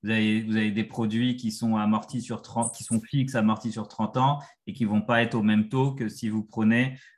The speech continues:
euh, un produit qui, euh, est, par exemple, euh, un taux fixe sur trois ans, euh, euh,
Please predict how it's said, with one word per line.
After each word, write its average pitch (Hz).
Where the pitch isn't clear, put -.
euh, 98
un 107
produit 113
qui, 107
euh, 98
est, 98
par 98
exemple, 110
euh, 98
un 101
taux 110
fixe 120
sur 104
trois 113
ans, 127
euh, 92
euh, 95